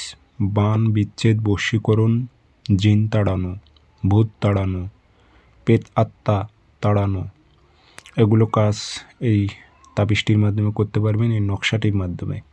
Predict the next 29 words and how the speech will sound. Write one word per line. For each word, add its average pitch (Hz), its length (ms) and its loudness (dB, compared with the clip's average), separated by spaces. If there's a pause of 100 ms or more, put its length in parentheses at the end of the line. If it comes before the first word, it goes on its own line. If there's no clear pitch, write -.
(840)
দু 110 80 6
একটা 120 260 4
নিয়ম 113 260 4
কারণ 110 280 2
আমি 107 200 2
আপনাদের 104 400 0
বলে 101 260 0
দিতেছি, 101 460 -4 (160)
সেই - 180 -4
মোতাবেক 98 420 -6
কাজ - 260 -4
করবেন। 92 380 -6 (1700)
ভিডিওটি 117 340 6
সম্পূর্ণ 113 560 4
দেখবেন। 95 460 -4 (340)
আপনারা 110 340 2
ব্যক্তিগতভাবে 113 840 2
আমার 110 180 0 (100)
থেকে 113 200 2
কাজ 107 300 -2
করে 110 280 0
নিতে 104 240 0
চাইলে 104 280 0
অথবা 110 260 0
কাজ 107 180 -2
শিখতে 117 400 -2
চাইলে 117 280 -2
যোগাযোগ 110 420 0
করবেন 120 380 -2